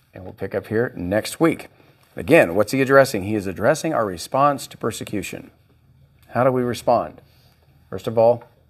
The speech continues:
patiently. We need to have patience. You need to have your heart established.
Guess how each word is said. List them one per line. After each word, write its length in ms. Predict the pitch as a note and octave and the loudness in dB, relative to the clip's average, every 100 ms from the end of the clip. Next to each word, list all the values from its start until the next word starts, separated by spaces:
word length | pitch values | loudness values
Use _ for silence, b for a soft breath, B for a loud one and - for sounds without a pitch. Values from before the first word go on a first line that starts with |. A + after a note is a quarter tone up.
| _ | _
patiently. 680 | - A#2 A2 - F#2+ D#2 - _ _ _ - | -10 -8 -8 -10 -10 -10 -12 _ _ _ -10
We 80 | |
need 140 | F#2 F#2+ | -4 -2
to 60 | |
have 180 | G#2 A2+ | -2 -4
patience. 580 | - C3 A2 D#2+ - - b b b | -2 -4 -4 -8 -10 -16 b b b
You 80 | - | -10
need 60 | F2+ | -4
to 60 | |
have 120 | G2+ G#2+ | -2 0
your 80 | |
heart 180 | A2 B2 | 2 0
established. 640 | - A#2 A#2 F#2 - - | 0 2 2 0 -6 -12